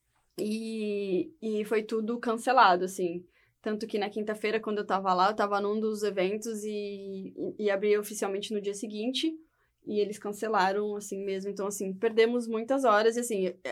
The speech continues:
eu ainda tenho a possibilidade de, tipo, né? Porque eu ainda tenho aqui a T V que, né, dá uma segurada da onda, né? Mas eu fico imaginando, assim, quem eu te-, a maior parte dos, dos meus amigos, a Carol, inclusive, também,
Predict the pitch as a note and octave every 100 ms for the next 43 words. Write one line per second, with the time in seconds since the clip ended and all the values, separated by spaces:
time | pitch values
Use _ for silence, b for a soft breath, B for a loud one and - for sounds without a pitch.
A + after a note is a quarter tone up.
0 | - - A#3 C4 C4 C4 C4 B3 B3+ B3
1 | A#3 A3+ A3+ G#3+ G#3 A#3 A3+ A3+ G#3+ G3
2 | G#3 G3+ F#3+ F#3+ G3+ G#3 G#3 A3 G#3 G#3
3 | G#3 A3 G#3 G3+ G#3+ A#3 A#3 A#3+ A#3 A#3
4 | A3 A#3 A3 G#3+ A3+ A3 A3+ A#3 A3+ A3+
5 | A#3+ D4 C#4 A3+ G#3 F#3+ G3 G#3+ b b
6 | b b - G#3+ A3 A3 A3 A#3 A3 A3+
7 | A3 A3+ A3+ G#3+ A3+ G#3+ G#3 G#3 - G#3+
8 | G#3 A3+ A#3+ A#3+ B3 C4 A#3 G#3+ G#3 G#3+
9 | G#3+ G#3+ G#3 G#3+ A3+ C#4 B3+ G#3+ G#3 G#3+
10 | G#3+ A#3 A3 G#3+ A#3 A3+ A#3 A3 A3+ C4